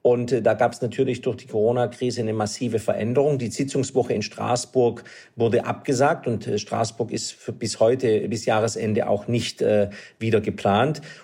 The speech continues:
Und, ähm, das heißt, entweder ich bin mit dem Auto ausnahmsweise mal nach Deutschland, nach Hause unterwegs oder ich sitze eben in Brüssel.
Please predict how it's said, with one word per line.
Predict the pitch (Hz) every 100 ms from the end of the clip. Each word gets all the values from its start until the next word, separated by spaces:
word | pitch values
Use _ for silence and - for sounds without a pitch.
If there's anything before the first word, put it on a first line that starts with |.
| _
Und, | 127 120 110 113
ähm, | 107 104
das | 107
heißt, | 104 117 117
entweder | 123 131 131
ich | 101 -
bin | 127
mit | 117
dem | 117
Auto | 113 139 139
ausnahmsweise | - 123 127 120 113 110 113 135 127
mal | 113 110
nach | 107
Deutschland, | - 107 107 - 107 104
nach | 107 -
Hause | 107 107
unterwegs | 98 98 95 120 -
oder | 107 107 127
ich | 113
sitze | - 104 -
eben | 104 107
in | 104
Brüssel. | 98 107 - 151